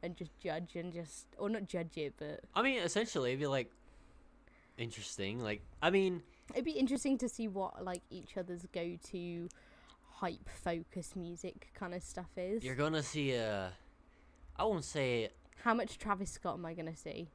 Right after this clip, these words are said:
Speaker 2: Barely any.
Speaker 1: Oh.
Speaker 2: Because I, I, for one, have been breaking off of Travis Scott for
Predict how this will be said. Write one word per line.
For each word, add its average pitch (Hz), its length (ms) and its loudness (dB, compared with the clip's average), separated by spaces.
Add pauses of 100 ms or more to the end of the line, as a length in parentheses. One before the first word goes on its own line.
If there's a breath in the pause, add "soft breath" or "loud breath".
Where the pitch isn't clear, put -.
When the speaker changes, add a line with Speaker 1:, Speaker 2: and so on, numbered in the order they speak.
Speaker 2:
Barely 104 460 2
any. 92 240 -4 (1000)
Speaker 1:
Oh. 190 380 0 (280)
Speaker 2:
Because 107 580 2 (180)
I, 127 540 8 (920)
I, 139 200 8
for - 140 -4
one, 139 160 2
have 131 220 4
been 123 140 -6
breaking 123 320 -2
off 120 160 -2
of - 80 -18
Travis 127 300 0
Scott - 340 2
for 110 340 -4